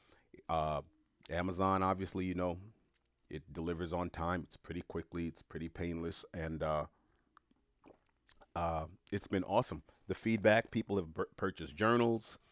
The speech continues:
I'm getting great feedback on this show. It's just a lot of good things going on. I've done a lot of, this last several episodes have been, I guess, considered provocative. <clears throat> I've spoken about,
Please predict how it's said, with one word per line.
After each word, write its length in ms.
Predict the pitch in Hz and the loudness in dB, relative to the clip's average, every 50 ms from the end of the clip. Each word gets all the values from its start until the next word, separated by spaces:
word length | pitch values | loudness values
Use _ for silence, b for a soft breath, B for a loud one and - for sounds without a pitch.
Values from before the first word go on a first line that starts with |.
| b b b _ _ _ _ _ _ _ _ - - - | b b b _ _ _ _ _ _ _ _ -10 0 0
I'm 100 | 104 92 | 2 2
getting 220 | 85 90 85 82 | 2 0 0 0
great 260 | 78 - 85 85 80 | -4 -4 -6 -6 -6
feedback 460 | - - 87 80 69 80 76 73 - | -6 -8 -8 -6 -2 -2 -2 -2 -2
on 160 | 80 73 67 67 | -6 -8 -8 -10
this 160 | - - - | -12 -10 -8
show. 500 | - - 123 131 127 123 120 123 120 - b b b b b b b | 0 4 6 6 6 6 4 2 -2 -6 b b b b b b b
It's 240 | b 90 117 - - | b -4 -4 -4 -4
just 240 | - - 117 - - | -4 -4 -2 0 2
a 60 | 92 | 2
lot 200 | 90 95 95 98 | 6 6 6 6
of 180 | 95 78 73 73 | 6 2 -2 0
good 200 | 73 98 87 - | 0 0 0 -2
things 440 | - - - 98 92 90 80 73 76 | -10 -6 -2 0 0 0 -2 -4 -6
going 360 | - - 85 80 76 80 82 | -6 -4 -2 -2 -2 -2 -2
on. 220 | 80 76 78 - - | -2 -2 -4 -4 0
I've 280 | - 85 95 104 98 85 | 4 4 4 4 4 4
done 160 | 117 120 127 | 4 6 6
a 60 | 131 | 6
lot 260 | 131 135 139 139 139 135 | 6 6 8 8 10 8
of, 200 | 135 127 - - b b b b b b b b b b - - - | 8 4 0 -16 b b b b b b b b b b -20 -20 -12
this 260 | - 92 - - - - - | -8 -6 -6 -6 -6 -8 -8
last 480 | - 90 92 98 110 123 123 - - - | -2 2 4 6 6 4 4 0 -6 -8
several 360 | - - 131 110 98 113 113 - | -2 2 2 2 2 0 -4 -2
episodes 500 | 120 113 - 110 - - - 113 110 - | -2 -2 -2 -4 -6 -2 0 -2 0 0
have 120 | 110 92 | -4 -2
been, 380 | 85 98 98 95 92 87 85 - _ _ _ _ _ _ _ - - - | 2 2 2 2 2 0 -4 -8 _ _ _ _ _ _ _ -10 -8 -6
I 80 | - | -6
guess, 340 | 87 - - - 123 - - | -6 -6 -2 0 0 0 0
considered 540 | - - 196 190 - - 220 233 233 220 - | 0 -2 -2 0 0 -2 -2 -2 -2 -4 -2
provocative. 760 | - 233 208 233 233 220 - - 240 247 247 226 - - - b b b b b b - | -4 -2 2 2 0 0 0 0 0 0 0 -2 -4 -14 -16 b b b b b b -4
<clears throat> 680 | - - - - - - 156 123 - - - - - | -2 6 6 6 6 8 4 2 0 -6 -16 -12 -2
I've 200 | - 82 87 78 | 0 0 0 0
spoken 420 | - - - - 90 82 - 85 80 | -2 -8 -4 -4 -4 -2 -2 -4 -6
about, 640 | 76 71 76 82 78 76 67 - - - - - | -4 -2 0 2 2 2 0 -2 -8 -14 -14 -18